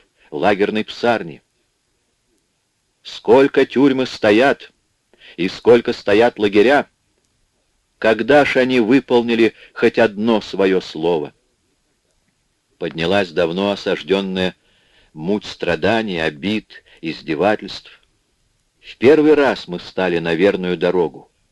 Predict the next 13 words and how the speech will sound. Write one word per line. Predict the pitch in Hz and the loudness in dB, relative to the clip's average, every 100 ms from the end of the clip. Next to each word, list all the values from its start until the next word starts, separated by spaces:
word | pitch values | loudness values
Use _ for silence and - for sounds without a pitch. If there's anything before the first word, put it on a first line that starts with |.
| _ _ | _ _
и | - | -8
уже | 82 82 85 110 | -6 -2 2 4
уступить. | 90 - - 73 - 120 - - _ _ _ _ _ - - | 2 -4 -16 -14 -8 -8 -10 -20 _ _ _ _ _ -20 -20
В | - - | -20 -2
первый | 127 147 147 151 | 4 6 6 6
раз | 151 127 - | 6 2 -4
мы | 107 | -6
почувствовали | 113 98 117 113 - 101 95 92 | -4 -4 -4 -6 -6 -4 -2 -4
себя | - 90 95 | -4 -2 0
людьми, | 90 90 104 110 - _ _ _ | 0 -2 -2 -4 -6 _ _ _
и | - 78 | -12 -12
скорее | - - 170 98 82 | -6 -2 0 0 -2
сдаться. | - 85 113 - - - | -6 -6 -6 -8 -20 -20